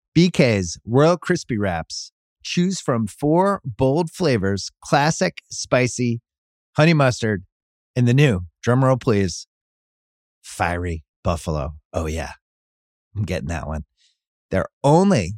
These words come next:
only just two ninety-nine each because at B K, have it your way. You rule. Try Royal Crispy Wraps at Burger King, two ninety-nine each. Price and participation vary. U S only.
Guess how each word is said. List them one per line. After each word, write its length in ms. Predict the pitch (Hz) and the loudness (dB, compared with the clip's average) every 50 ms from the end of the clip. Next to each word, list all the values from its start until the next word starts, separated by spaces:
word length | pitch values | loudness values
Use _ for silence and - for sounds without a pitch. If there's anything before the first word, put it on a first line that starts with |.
| - _ _ _ _ _ _ _ - | -16 _ _ _ _ _ _ _ 0
only 560 | 151 170 196 220 226 185 135 82 71 65 - _ _ _ | 2 2 4 4 2 0 -2 -4 -8 -10 -14 _ _ _
just 540 | - - 180 202 208 151 107 - - - _ _ _ _ _ _ _ _ _ _ - | -2 2 4 4 4 2 0 -4 -8 -16 _ _ _ _ _ _ _ _ _ _ 0
two 180 | - 214 240 | 2 2 4
ninety-nine 500 | 233 233 220 214 196 190 214 202 202 196 | 4 4 2 2 2 2 2 2 4 4
each 300 | 214 202 135 90 - - - | 2 2 0 -2 -6 -10 -10
because 320 | 120 110 - 127 117 107 | -8 -2 0 0 0 2
at 180 | 127 113 98 - | 0 0 0 2
B 140 | 143 165 | 0 0
K, 360 | 165 - 156 120 107 104 101 - _ _ _ _ _ - | 2 2 0 0 0 0 -4 -8 _ _ _ _ _ -2
have 160 | 117 117 104 | -2 0 0
it 40 | 107 | 0
your 220 | 98 117 113 104 | 0 2 2 2
way. 300 | 98 95 92 90 90 85 92 - _ - | 2 2 2 0 0 -4 -8 -12 _ 0
You 200 | 98 120 190 208 | 2 2 4 4
rule. 360 | 240 247 240 202 113 90 - _ _ _ _ _ _ _ _ _ - | 4 2 2 0 -2 -6 -8 _ _ _ _ _ _ _ _ _ -4
Try 260 | - 143 123 120 117 | 0 2 4 4 4
Royal 400 | 110 110 117 127 135 151 165 160 | 2 2 2 4 4 4 2 0
Crispy 380 | - - 156 139 - - 113 101 | 0 -2 -4 -4 -4 -4 -2 0
Wraps 400 | 101 98 92 92 87 - - - | 0 0 0 -2 -4 -6 -10 -6
at 220 | - 101 95 87 - | -4 -4 -4 -4 -4
Burger 320 | - 110 113 101 90 95 | -4 -2 -2 -2 -4 -6
King, 380 | 82 - 101 90 87 85 87 87 - | -6 -4 -4 -2 -2 -2 -4 -6 -4
two 220 | - - 175 185 | 0 0 2 4
ninety-nine 520 | 180 175 160 156 151 147 156 156 151 143 - - | 4 4 4 4 2 0 0 0 0 0 -2 0
each. 460 | 151 165 143 117 98 - - - - _ _ _ _ _ _ _ _ _ _ - | 2 2 2 2 0 -4 -8 -10 -12 _ _ _ _ _ _ _ _ _ _ -2
Price 340 | - 131 131 135 131 - - - | 0 2 2 2 0 -2 -4 -4
and 200 | 117 110 98 - | -2 -2 -2 0
participation 720 | 110 101 92 - 107 95 - - - 92 87 - 92 85 | -2 -2 0 0 -4 -4 -4 -4 -4 -4 -4 -4 -4 -4
vary. 380 | 82 101 98 101 101 98 98 - _ _ _ _ _ _ _ _ _ _ - | -2 -2 0 0 0 -2 -4 -8 _ _ _ _ _ _ _ _ _ _ -6
U 240 | 90 90 110 107 98 | 0 2 2 4 4
S 180 | 98 95 - | 2 0 -2
only. 320 | - 58 53 85 82 80 | -6 -8 -8 -12 -14 -18